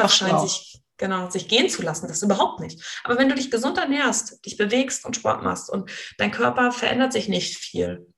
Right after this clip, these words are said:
Speaker 1: dann heißt das nicht, dass das schlecht ist, das, was du machst, sondern das ist super. Aber dein Körper hat halt einfach, ist in einer Ausnahmesituation und der hat einen Grund dafür. Und, ähm, da bringt dir Yoga halt auch viel, ne? Um einfach dich auch wieder zu erden und dich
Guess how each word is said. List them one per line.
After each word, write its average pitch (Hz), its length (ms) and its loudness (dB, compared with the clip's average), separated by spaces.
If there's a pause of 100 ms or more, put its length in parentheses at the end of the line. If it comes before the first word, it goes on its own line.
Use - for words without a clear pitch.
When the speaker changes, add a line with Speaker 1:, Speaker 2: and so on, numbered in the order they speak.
(560)
Speaker 1:
dann 208 180 0
heißt 226 160 2
das - 100 -2
nicht, 233 180 2
dass 202 120 2
das - 100 2
schlecht - 320 2
ist, - 160 -2
das, 170 140 -2
was - 140 -4
du 185 100 -4
machst, 247 180 2
sondern 180 180 -4
das 170 120 -6
ist - 160 -4
super. 185 420 0 (340)
Aber 202 200 2
dein 190 100 2
Körper 190 320 0
hat 196 180 0
halt - 160 -2
einfach, 202 320 0 (100)
ist - 200 -2
in 214 80 -4
einer - 320 0
Ausnahmesituation - 960 -2
und 90 100 -2
der 92 100 2
hat - 80 0
einen - 100 -6
Grund - 200 0
dafür. - 440 -8 (720)
Und, 180 460 -6
ähm, 190 640 -4 (140)
da - 160 -8
bringt 220 280 0
dir 214 60 6
Yoga 214 280 2
halt 208 160 -2
auch 254 180 2
viel, 185 320 -6
ne? 240 180 0
Um 202 120 -2
einfach 190 260 -4
dich - 240 -6
auch - 180 -8
wieder 190 200 0
zu - 120 -2
erden 208 300 2
und 196 160 2
dich 185 140 0